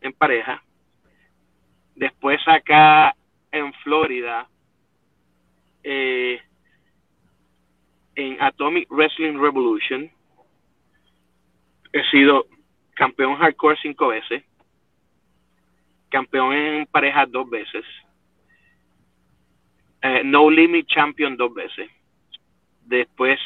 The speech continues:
en W S W, dos veces campeón en pareja, tres veces,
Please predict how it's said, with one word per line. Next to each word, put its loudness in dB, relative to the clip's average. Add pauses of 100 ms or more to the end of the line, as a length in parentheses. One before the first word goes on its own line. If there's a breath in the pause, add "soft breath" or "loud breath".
en 0
W 4
S -14
W, 0 (440 soft breath)
dos 0
veces 0
campeón -2
en -6
pareja, 0 (380 soft breath)
tres -4
veces, 2